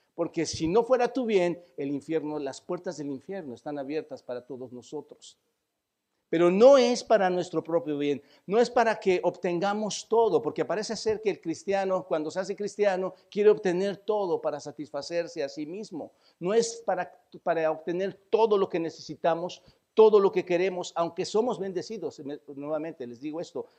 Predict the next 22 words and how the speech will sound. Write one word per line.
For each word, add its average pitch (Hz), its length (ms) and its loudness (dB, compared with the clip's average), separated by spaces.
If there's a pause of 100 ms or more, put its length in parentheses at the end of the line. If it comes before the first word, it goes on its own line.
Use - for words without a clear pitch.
(380)
pero 165 400 0
hemos 208 480 -6
sido 175 460 -6
redimidos 135 840 -6
para 131 260 -4
glorificar 135 600 -4
a 139 80 0
Dios, 151 360 2 (320)
y 139 100 -2
esa 160 180 -4
es 147 100 -4
la 147 100 -8
cuestión 135 480 -12
que 135 140 -14
vamos 123 320 -12
a 120 60 -16
ver 117 220 -12
aquí 113 300 -16
en 113 100 -14
nuestro 110 220 -18
texto, - 360 -18
hermanos. 92 240 -20